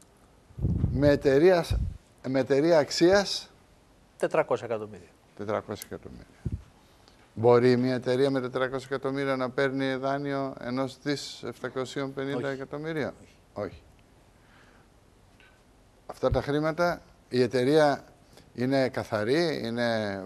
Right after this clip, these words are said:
Speaker 1: θα μπο-, αν, ας πούμε, ήταν μια εταιρεία η οποία ήταν καθαρή και είχε, έδινε τις εγγυήσεις ότι μπορεί να αποπληρώσει αυτά τα δάνεια, θα μπορούσε να πει κανείς ότι χάρη της ανάπτυξης της δίνουμε ένα δις εφτακόσια πενήντα εκατομμύρια.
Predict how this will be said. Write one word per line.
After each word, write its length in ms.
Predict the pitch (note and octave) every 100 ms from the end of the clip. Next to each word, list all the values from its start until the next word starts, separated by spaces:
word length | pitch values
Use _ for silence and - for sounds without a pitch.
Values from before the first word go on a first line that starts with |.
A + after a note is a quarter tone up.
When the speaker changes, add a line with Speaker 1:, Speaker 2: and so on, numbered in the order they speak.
| - - - - - - _ _ -
Speaker 1:
θα 80 | G#2
μπο-, 380 | A2+ B2+ A#2 A2+
αν, 240 | A2 A2+ A2
ας 260 | G#2+ G#2
πούμε, 180 | C3+ C3
ήταν 200 | B2 A#2+
μια 140 | B2
εταιρεία 440 | A#2 A2 A2+ D3+ B2+
η 100 | A2+
οποία 480 | G#2+ D3+ D3 A#2+ - - - _
ήταν 240 | C3+ C#3+ B2+
καθαρή 480 | A#2+ A2+ B2+ D#3+
και 120 | B2 B2
είχε, 420 | A#2 C3+ C3+ C3+
έδινε 380 | C3+ C3 B2 A#2
τις 160 | -
εγγυήσεις 580 | A#2+ G#2 C#3+ D3+ C#3 B2
ότι 160 | A#2+ A#2
μπορεί 180 | B2+
να 80 | C#3+
αποπληρώσει 540 | B2+ B2 A#2+ B2+ D3 -
αυτά 180 | D3+ C3+
τα 140 | B2
δάνεια, 260 | - - C3+
θα 140 | D3
μπορούσε 340 | - D3 D3
να 140 | C#3+ B2+
πει 120 | -
κανείς 320 | C3+ C#3 D#3
ότι 140 | D3+ C3
χάρη 260 | D#3 D#3
της 140 | B2 -
ανάπτυξης 640 | B2 E3 E3+ F3 - F3 - - - -
της 160 | C3+
δίνουμε 480 | B2+ F3+ F3 F3 E3+ - -
ένα 400 | D3+ F#3+ E3 C#3
δις 320 | C3 G3 -
εφτακόσια 760 | E3 - C3+ B2 G3+ F#3 G3 F3 - -
πενήντα 600 | D#3 D3+ F#3 F3+ F#3+ E3+ -
εκατομμύρια. 760 | D#3+ E3 E3+ F3 D#3+ G#2+